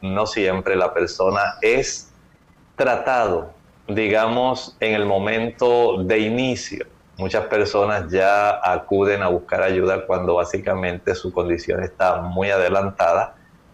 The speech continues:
y en ese aspecto el efecto que tiene la infección en el daño que puede producirse al sistema arterial pulmonar, pues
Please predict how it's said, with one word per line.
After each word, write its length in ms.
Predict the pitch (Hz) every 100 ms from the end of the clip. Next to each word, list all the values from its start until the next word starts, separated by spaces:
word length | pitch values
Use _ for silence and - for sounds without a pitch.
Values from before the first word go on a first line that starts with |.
| - -
y 120 | 101
en 120 | 107 107
ese 200 | 110 131
aspecto 720 | - 107 104 - 117 113 -
el 440 | 110 104 101 98 -
efecto 840 | 110 98 - 131 139 - 170 165 - _ -
que 140 | - 113
tiene 400 | 117 131 143 -
la 300 | 110 113 127
infección 840 | 147 147 135 - 120 110 107 87 - _ - _ _ _ _
en 340 | 113 131 143
el 300 | 123 107 95
daño 400 | 92 113 123 135
que 140 | 135 104
puede 400 | - 98 104 101
producirse 1000 | 101 95 95 90 101 98 101 117 117 -
al 180 | - 90
sistema 560 | - 90 - 98 107 101
arterial 760 | 95 104 101 113 104 98 95
pulmonar, 720 | - 92 95 110 98 92 107 -
pues 260 | 98 92